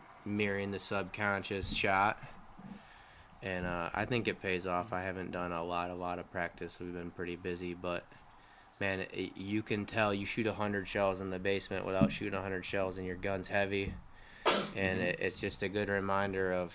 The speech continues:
Speaker 1: I need to stay consistent and practicing at home, and my move is, is,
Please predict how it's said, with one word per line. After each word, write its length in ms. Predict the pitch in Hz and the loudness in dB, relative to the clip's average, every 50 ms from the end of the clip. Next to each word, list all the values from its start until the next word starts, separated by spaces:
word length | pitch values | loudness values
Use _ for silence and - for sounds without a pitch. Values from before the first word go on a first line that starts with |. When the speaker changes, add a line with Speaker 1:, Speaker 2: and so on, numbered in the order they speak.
| - - | -4 -2
Speaker 1:
I 140 | - 92 92 | 0 0 0
need 240 | 95 95 95 87 - | 0 -2 -4 -4 -6
to 80 | - - | -8 -10
stay 280 | - - - 92 90 | -8 -2 -2 -2 -2
consistent 680 | 87 - 98 92 - - - 101 95 - - 95 92 95 92 | -2 -4 -6 -6 -4 -2 -2 -2 -2 -2 -2 -2 -2 0 -2
and 400 | 90 90 87 87 85 87 85 80 - - - | -2 -2 -2 -4 -4 -6 -8 -10 -14 -12 -4
practicing 540 | - 98 92 90 - - 95 92 - 98 92 | 0 0 0 0 0 -2 -6 -4 -4 -4 -2
at 160 | 92 90 87 | 0 -2 -2
home, 240 | 90 95 92 92 92 | -2 -2 -2 -2 -2
and 140 | 92 90 90 | -2 -2 -2
my 140 | 90 90 87 | -2 -4 -4
move 360 | 87 90 90 92 92 90 90 | -2 -2 -2 -2 -2 -2 -2
is, 300 | 90 87 87 - - - - - - - - - - - - - - - - - - - | -4 -6 -6 -8 -10 -10 -12 -14 -20 -20 -20 -20 -20 -20 -20 -20 -20 -20 -20 -20 -14 -10
is, 200 | - 87 85 90 | -8 -8 -8 -10